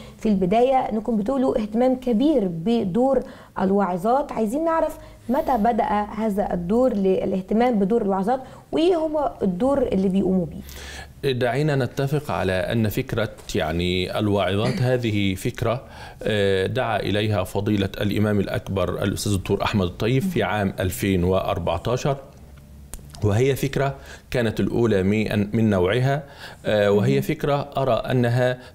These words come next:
Speaker 2: تحقق الخير الكثير، لأنها تكشف عن عدة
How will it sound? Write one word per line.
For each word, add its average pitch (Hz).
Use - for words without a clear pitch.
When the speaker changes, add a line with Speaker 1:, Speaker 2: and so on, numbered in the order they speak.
Speaker 2:
تحقق 131
الخير 104
الكثير، 87
لأنها 135
تكشف 143
عن 101
عدة 117